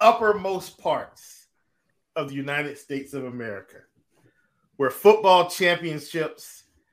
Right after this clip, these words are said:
continue to descend among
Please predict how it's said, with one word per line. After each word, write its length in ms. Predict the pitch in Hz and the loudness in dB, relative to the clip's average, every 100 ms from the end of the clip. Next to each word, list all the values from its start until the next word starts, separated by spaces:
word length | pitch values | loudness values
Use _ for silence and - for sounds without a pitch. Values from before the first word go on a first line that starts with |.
| _ _ _ | _ _ _
continue 920 | - 170 - - 226 233 220 220 208 - | -8 -6 -6 -2 -2 -2 -6 -6 -8 -12
to 400 | - 180 165 - _ _ 123 | -10 -6 -6 -10 _ _ -10
descend 1000 | 180 165 - - 220 160 123 101 85 _ _ _ _ _ _ _ _ _ _ 143 | -8 -8 -6 2 2 2 -2 -12 -20 _ _ _ _ _ _ _ _ _ _ -6
among 720 | 139 143 156 143 135 120 | -4 -2 -2 -2 -6 -12